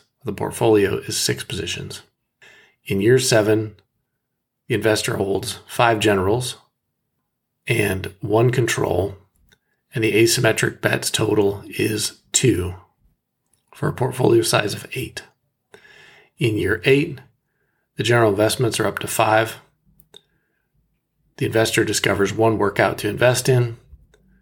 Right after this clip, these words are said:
still maintains the previously purchased control, and has three different asymmetric bets placed for a total of nine holdings. In year nine,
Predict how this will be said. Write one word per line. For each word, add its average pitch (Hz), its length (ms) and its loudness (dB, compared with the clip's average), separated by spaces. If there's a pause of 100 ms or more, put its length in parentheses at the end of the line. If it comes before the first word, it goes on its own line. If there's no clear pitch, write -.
(240)
still 117 340 2
maintains 107 500 2
the 107 100 -2
previously 113 640 0
purchased - 480 -6
control, 139 640 -2 (720)
and 123 120 -2
has 110 220 -2
three 127 260 4
different 107 340 2
asymmetric 104 640 -2 (100)
bets 117 260 0
placed 120 460 0
for - 200 -6
a 104 60 -2
total 101 320 2
of 90 180 -6 (280)
nine 98 280 0
holdings. - 540 -8 (1900)
In 113 120 2
year 98 160 2
nine, 117 540 2